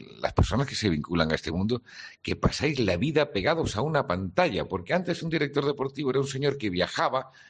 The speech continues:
para hacer un informe. Ahora no hace falta el viaje. ¿Cuántas horas de pantalla te tiras?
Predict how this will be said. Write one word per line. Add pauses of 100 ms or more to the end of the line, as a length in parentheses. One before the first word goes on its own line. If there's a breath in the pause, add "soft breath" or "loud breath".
para
hacer
un
informe. (300 soft breath)
Ahora
no
hace
falta
el
viaje.
¿Cuántas
horas
de
pantalla (220)
te
tiras?